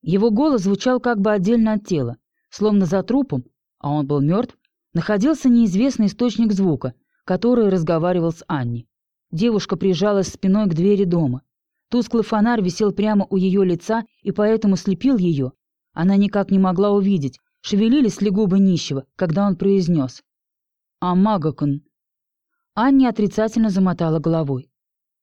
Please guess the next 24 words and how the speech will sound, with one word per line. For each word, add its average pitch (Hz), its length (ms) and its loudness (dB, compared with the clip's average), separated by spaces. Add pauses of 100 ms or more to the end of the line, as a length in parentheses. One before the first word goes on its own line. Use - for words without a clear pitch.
(140)
"Я 175 200 0
не 214 100 4
понимаю 240 520 4
тебя. 180 380 -2 (240)
Чего 233 300 0
ты 262 100 0
хочешь? 208 520 -2 (280)
У 226 100 2
меня 247 240 6
ничего 262 360 2
нет, 277 320 2
уходи!" 226 640 -2 (540)
"Амагакун", 165 920 0
повторил 185 460 0
бродяга, 185 560 -2 (120)
а 170 100 -6
затем 220 360 0
тяжело 220 420 2
и 190 80 2
медленно 233 440 2
повернулся 175 600 0
и - 20 -4
пошёл 147 360 -6
прочь. - 360 -8